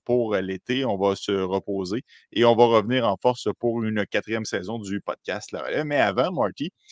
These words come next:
quand même une nouvelle intéressante qui, euh, qui mérite d'être adressée. Euh, Philippe Méchard pourrait aller à Laval dès l'an prochain.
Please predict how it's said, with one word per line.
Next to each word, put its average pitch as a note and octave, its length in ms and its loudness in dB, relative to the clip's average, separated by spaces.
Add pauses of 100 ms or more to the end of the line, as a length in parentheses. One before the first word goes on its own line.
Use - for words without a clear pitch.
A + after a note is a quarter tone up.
(240)
quand C3+ 140 8
même F#3 120 2
une E3 80 0
nouvelle C#3 300 4
intéressante C3+ 640 0
qui, B2+ 140 -2
euh, G2 720 0
qui - 160 -10
mérite A2+ 360 0 (300)
d'être G#2 300 0
adressée. G#2 460 -2 (420)
Euh, G#2+ 440 -2 (160)
Philippe G#3+ 280 4
Méchard F#3 720 0 (200)
pourrait A#2+ 420 0
aller D3+ 340 0
à A2+ 100 0
Laval B2+ 560 2
dès G#2 180 -2
l'an G#2+ 320 -2
prochain. - 440 -10